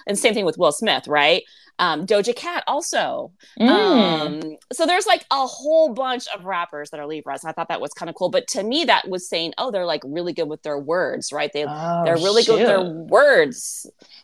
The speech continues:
Speaker 2: Well, that's a good segue to my theory. <laughs> It's like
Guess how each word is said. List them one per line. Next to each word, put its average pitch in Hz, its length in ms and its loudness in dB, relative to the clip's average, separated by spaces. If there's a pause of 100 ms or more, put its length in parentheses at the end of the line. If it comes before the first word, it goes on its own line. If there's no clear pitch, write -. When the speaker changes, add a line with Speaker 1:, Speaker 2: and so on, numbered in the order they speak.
Speaker 2:
Well, 170 260 6
that's 185 560 2
a 202 80 -6
good 180 200 -2
segue 170 640 -8
to 190 80 -10
my 302 360 -2 (100)
theory. 180 720 -8
<laughs> - 40 -18 (440)
It's 403 320 2
like 415 440 4